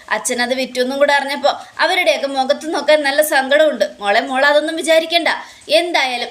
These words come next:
നമ്മൾ അവിടെ നിന്ന് ഇറങ്ങണം. മോൾ അവിടെ നിന്ന് ഇറങ്ങി വന്നതിന് ശേഷം മോൾക്ക് നല്ലൊരു ജീവിതം തേടണ്ടേ? അതിനു വേണ്ടി എന്ത് ചെയ്യണം? അവിടെ നിന്ന് കിട്ടാനുള്ളത് മുഴുവനും തട്ടിയെടുക്കണം. അതിനുശേഷം മാത്രമേ അത് ചെയ്യൂ. ഓ, പിന്നെ ഇനി, ഇനി അതൊന്നും നടക്കാൻ പോകുന്നില്ല, അതെനിക്കറിയാം" എന്നും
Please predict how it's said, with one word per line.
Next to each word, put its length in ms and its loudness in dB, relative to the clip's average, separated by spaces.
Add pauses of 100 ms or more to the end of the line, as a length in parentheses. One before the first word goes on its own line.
നമ്മൾ 260 -2
അവിടെ 160 0
നിന്ന് 120 -2
ഇറങ്ങണം. 320 -2 (300)
മോൾ 240 2
അവിടെ 240 0
നിന്ന് 140 -2
ഇറങ്ങി 220 -2
വന്നതിന് 360 -2
ശേഷം 380 -4 (100)
മോൾക്ക് 300 -6
നല്ലൊരു 320 0
ജീവിതം 420 -6
തേടണ്ടേ? 340 2 (420)
അതിനു 240 -2
വേണ്ടി 300 -2 (100)
എന്ത് 280 -4
ചെയ്യണം? 360 2 (300)
അവിടെ 260 2
നിന്ന് 180 -4
കിട്ടാനുള്ളത് 520 -2
മുഴുവനും 500 -2
തട്ടിയെടുക്കണം. 560 -4 (120)
അതിനുശേഷം 680 -4
മാത്രമേ 420 0
അത് 100 0
ചെയ്യൂ. 280 -2
ഓ, 140 4
പിന്നെ 340 -2 (400)
ഇനി, 260 -2 (460)
ഇനി 260 -4
അതൊന്നും 300 2
നടക്കാൻ 400 0
പോകുന്നില്ല, 540 0
അതെനിക്കറിയാം" 720 0 (360)
എന്നും 240 -2